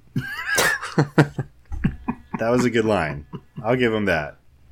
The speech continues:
How much of the mother they eat. Ugh, okay. Um, yeah, there's, uh, there's a lot of fun stuff, like, depending on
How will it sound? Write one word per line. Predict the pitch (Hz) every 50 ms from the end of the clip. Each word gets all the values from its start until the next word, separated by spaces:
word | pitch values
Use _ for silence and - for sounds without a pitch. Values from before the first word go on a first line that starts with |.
| - - - - - - - - - - - - - - - - - - - - - - - - - -
How | - - - 131 127
much | 123 113 113 110 - -
of | 110 101
the | 110
mother | 104 101 92 98 98 92 95 90 92 90
they | 80 - 95 85
eat. | 82 69 73 82 82 76 - - - - - - - - - - - - - - _
Ugh, | - 139 151 143 131 113 - - - - - -
okay. | 110 120 123 120 - - 104 95 95 92 82 76 - - - _ - - 151 - - - - - - -
Um, | 127 131 131 127 120 117 113 107 101 95 - - _ - _ _ _ _ - _ _ _ _ - - - - - - _ -
yeah, | - 123 151 170 156 113 113 117
there's, | - 180 175 165 - - - -
uh, | 160 156 156 160 160 - 143 131 135
there's | 143 196 226 - 302
a | 262
lot | 226 185 175 185 254
of | 269 214 165 -
fun | - - - 143 143 170 180
stuff, | 170 - - - 214 208 156 - -
like, | 131 117 117
depending | 120 131 - 143 131 135 139 139 139
on | 135 131 131 127 123 -